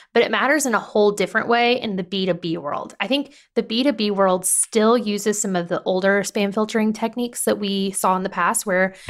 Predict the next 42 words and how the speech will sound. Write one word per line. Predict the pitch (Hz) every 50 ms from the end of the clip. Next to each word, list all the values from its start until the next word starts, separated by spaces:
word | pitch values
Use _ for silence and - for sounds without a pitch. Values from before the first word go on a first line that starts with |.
| - - -
you | - 202
know, | 160 143 156
people | - 185 190 190 185
have | 170 160
said, | - - 165 156
like, | 165 165 170 -
"The | 240 226
word | 247 269 277 277
free | - - 254 269 285 302 294
will | 247 233 226
make | 220 226 220 220
your | 240 240
<laughs> |
email | 233 233 226 233 247
go | 214 220 202
to | 196
spam." | 190 - - - 175 165 156 160 175 175 - - - - - - - -
That's | - 214 208
not | - 269 - -
necessarily | 226 226 214 - 226 208 - - 190 180 190 202 220 226 226 233 226 226
the | 226 226 220
case, | 220 - 247 233 233 240 233 -
but | 214 185 214 214 202 196 -
I | 196 202
do | 196 208 202 190
think | - 208 196 190 - _ _ _ _ _ - - _ _
in | - 214 220
this | 220 214 208
B | - - 220
two | 208 214
B | 196 202 196
world | 190 180 185 180 180 185
we're | 180
talking | 180 - - 269 269 269 269 247
about | 208 202 190 202
where | 190 185
they | 180
have | 170 165 147 -
really, | 214 262 285 302 311 294 277 254
really | 247 240 240 220 220 208
strict | 196 - - 208 196 -
security, | - 220 - - - 180 170 185 208 226 254 254